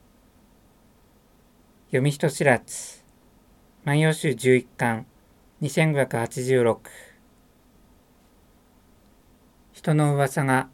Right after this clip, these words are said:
絶えないものですから、あなたに玉梓の使いも出せません。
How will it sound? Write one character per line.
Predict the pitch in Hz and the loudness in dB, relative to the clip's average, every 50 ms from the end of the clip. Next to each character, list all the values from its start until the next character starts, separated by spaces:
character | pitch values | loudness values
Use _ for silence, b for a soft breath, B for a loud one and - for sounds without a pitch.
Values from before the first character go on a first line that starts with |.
| _ _ _ _ _ | _ _ _ _ _
絶 | - 151 147 | -2 0 0
え | 147 | 2
な | 156 151 147 | 2 2 0
い | 139 127 | 0 -2
も | 117 123 123 | -2 -2 -2
の | 131 131 | 0 0
で | 139 131 | 0 -2
す | - - | -4 -4
か | - 139 | -2 0
ら、 | 123 120 113 110 123 - - _ _ _ _ _ _ _ _ _ _ _ - | 2 2 2 0 -2 -4 -10 _ _ _ _ _ _ _ _ _ _ _ -6
あ | 160 | -2
な | 147 143 143 | 0 0 0
た | - 143 131 | 0 0 0
に | 127 120 113 110 - - _ _ _ _ _ _ _ _ _ _ _ - | 0 0 -2 -4 -8 -12 _ _ _ _ _ _ _ _ _ _ _ -8
玉 | - 139 131 135 | -4 -2 0 0
梓 | 123 120 - - - 127 | -2 -2 -4 -2 0 0
の | 123 123 117 117 120 - - _ _ _ _ _ _ _ | 2 2 0 -2 -4 -8 -14 _ _ _ _ _ _ _
使 | - - - - 147 147 | -20 -6 -2 0 0 2
い | 143 | 2
も | 143 143 143 131 | 2 0 0 2
出 | 135 120 | 0 0
せ | - - 143 | 0 0 0
ま | 131 131 | 0 0
せ | 127 - - 143 127 | 0 0 0 0 0
ん。 | 117 110 - | 0 -2 -6